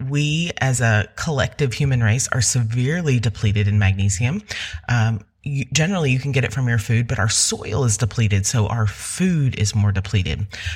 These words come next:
Uh, almost every human, big and small, needs to be taking a magnesium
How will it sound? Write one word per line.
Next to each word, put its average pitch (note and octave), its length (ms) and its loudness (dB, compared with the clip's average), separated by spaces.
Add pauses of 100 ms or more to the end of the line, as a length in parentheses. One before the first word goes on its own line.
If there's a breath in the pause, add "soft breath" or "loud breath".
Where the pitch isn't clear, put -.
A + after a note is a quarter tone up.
(160 loud breath)
Uh, - 220 0
almost E3+ 300 2
every C#3 240 2
human, D3 360 2
big B2+ 160 0
and D3 120 0
small, B2+ 420 0
needs C3 460 0
to D#3 60 -4
be D#3 100 -2
taking A#2+ 340 -2
a A#2+ 40 0
magnesium A#2+ 840 0